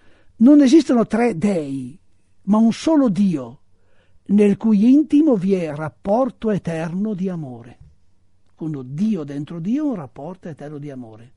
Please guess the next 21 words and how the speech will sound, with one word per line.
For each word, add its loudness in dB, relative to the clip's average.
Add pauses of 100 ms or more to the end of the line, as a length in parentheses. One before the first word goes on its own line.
(200)
Dio -2
non -6
è -8
solo, -14 (440)
non -12
è -8
infinita -8
solitudine, -8
ma -10
è -8
infinita -10
comunione. -14 (1900)
La 0
fede 4
nella 4
Santissima -2
Trinità -10
è -6
specifica -4
del -6
cristianesimo -8